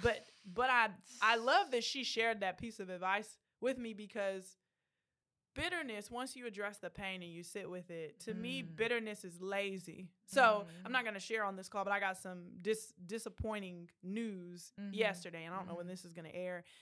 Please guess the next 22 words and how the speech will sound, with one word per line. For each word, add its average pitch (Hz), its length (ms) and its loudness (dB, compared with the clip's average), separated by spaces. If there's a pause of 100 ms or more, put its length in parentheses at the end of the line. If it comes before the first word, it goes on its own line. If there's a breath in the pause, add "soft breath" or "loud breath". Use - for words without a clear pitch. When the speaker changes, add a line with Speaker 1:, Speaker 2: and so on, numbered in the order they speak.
(180 loud breath)
Speaker 1:
And, 190 380 -2
um, 180 400 -2
I 185 80 -2
turned 220 240 -2
off 175 160 -2
my 180 140 -4
phone 226 580 0 (360 loud breath)
and 185 720 -2
I, 175 400 0
you 220 140 -4
know, 185 140 2
let 196 200 0
people 196 240 -8
know, 185 520 0
you 180 100 -10
know, 175 120 -4
"Hey, 185 220 -6
this 185 200 -10
is 175 100 -14
what 170 120 -8
Speaker 2:
Yeah. 208 80 -2
Speaker 1:
happened." 214 420 0